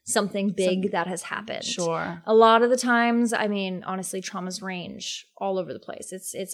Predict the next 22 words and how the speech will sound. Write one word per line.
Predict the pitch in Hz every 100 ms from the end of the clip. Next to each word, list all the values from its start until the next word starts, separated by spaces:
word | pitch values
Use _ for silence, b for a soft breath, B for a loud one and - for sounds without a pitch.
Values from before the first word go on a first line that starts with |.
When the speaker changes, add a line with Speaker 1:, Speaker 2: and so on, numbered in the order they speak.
| -
Speaker 1:
all | 214 220 214
relative. | 196 175 185 185 - 285 - B B B -
Um, | 214 185 139 - -
and | 208 196 190 180 - _
you | 220 214 196
go | 208 202
to | 208 208
a | 196
therapist | 202 190 190 202 -
and | - 214
you're | 240
really | 196 202 240 240 226
getting | 214 202 202
to | - 196
the | 196
nitty-gritty | 196 190 190 185 175 175
of | 175
the | 180
psychological | - 170 170 170 - - - - - _
standpoint | - - - 151 -
of | 127
it. | 113